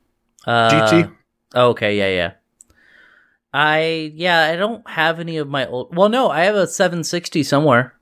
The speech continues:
Speaker 1: I think. Uh, I used to have a twenty-six hundred K processor, but I, I let some douchebag buy that from me.
Speaker 2: Yeah.
Speaker 1: So, how's that working for you anyway?
Speaker 2: Perfect.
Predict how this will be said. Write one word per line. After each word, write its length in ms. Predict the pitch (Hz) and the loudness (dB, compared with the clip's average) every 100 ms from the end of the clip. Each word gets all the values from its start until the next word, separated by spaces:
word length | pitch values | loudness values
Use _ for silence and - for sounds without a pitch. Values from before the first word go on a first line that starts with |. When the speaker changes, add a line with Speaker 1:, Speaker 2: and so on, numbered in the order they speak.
| _ _ _ _ _ _ _ _ _ _ _ _ _ | _ _ _ _ _ _ _ _ _ _ _ _ _
Speaker 1:
I 100 | - | -8
think. 540 | 123 139 135 139 - _ _ _ _ _ _ _ _ _ _ _ _ _ - | -2 0 0 -2 -16 _ _ _ _ _ _ _ _ _ _ _ _ _ -4
Uh, 40 | |
I 140 | 117 | -2
used 260 | 127 147 160 | 0 -4 -2
to 80 | 170 | 0
have 160 | 165 | 0
a 40 | 147 | -4
twenty-six 500 | - 151 147 151 - | -8 -6 -6 -8 -6
hundred 280 | 147 131 120 | -6 -6 -2
K 260 | 135 135 | 0 0
processor, 680 | 127 127 135 - 131 - 123 | 0 0 0 0 -4 -4 -4
but 140 | 123 117 | 0 0
I, 260 | 110 107 104 | 0 -2 -2
I 80 | 123 | 0
let 240 | 123 120 | 0 0
some 280 | 131 120 113 - | -4 -4 -6 -8
douchebag 480 | 120 117 - 120 104 | -6 -4 0 0 2
buy 160 | 107 | 2
that 160 | 123 110 | 2 0
from 160 | 104 104 | -4 -6
me. 180 | 104 - _ _ _ _ _ _ _ _ _ _ _ _ _ - | -10 -12 _ _ _ _ _ _ _ _ _ _ _ _ _ 0
Speaker 2:
Yeah. 280 | 143 147 - _ | 2 2 -2 _
Speaker 1:
So, 400 | - 113 107 104 _ - | -10 -10 -10 -14 _ -2
how's 180 | 196 | 0
that 120 | 226 190 | 0 -2
working 240 | 220 180 | -4 -6
for 160 | 143 117 | -4 -4
you 120 | 113 | -2
anyway? 300 | 110 92 101 _ _ _ _ _ _ _ _ _ _ _ - | -4 -6 -8 _ _ _ _ _ _ _ _ _ _ _ 0
Speaker 2:
Perfect. 460 | 160 190 208 - | 0 2 -2 -4